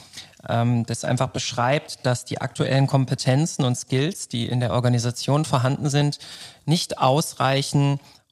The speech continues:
um, ähm, die, ja, den zukünftigen Unternehmenserfolg in den nächsten fünf bis zehn Jahren zu sichern. Also das heißt, das Unternehmen, wenn es ein Skill Gap hat, verfügt nicht über die erfolgskritischen,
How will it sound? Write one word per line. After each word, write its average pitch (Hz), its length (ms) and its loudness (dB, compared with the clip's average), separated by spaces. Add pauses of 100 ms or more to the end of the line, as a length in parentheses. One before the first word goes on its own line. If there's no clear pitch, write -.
um, 127 460 4
ähm, 120 480 2 (360)
die, 117 300 -2
ja, 113 180 -2
den 120 160 0
zukünftigen 139 580 0
Unternehmenserfolg 127 960 2
in 120 60 2
den 117 80 6
nächsten 120 360 2
fünf - 260 2
bis - 200 -4
zehn 117 180 4
Jahren 110 320 4
zu 113 160 -2
sichern. - 380 0 (400)
Also 123 180 2
das - 180 0
heißt, 135 300 4
das - 100 -2
Unternehmen, 127 640 4 (140)
wenn 131 180 4
es 147 120 2
ein 127 180 4
Skill 131 240 2
Gap 127 220 2
hat, 139 160 0
verfügt - 480 -2
nicht 156 280 4
über 123 220 0
die 113 100 0
erfolgskritischen, 120 960 0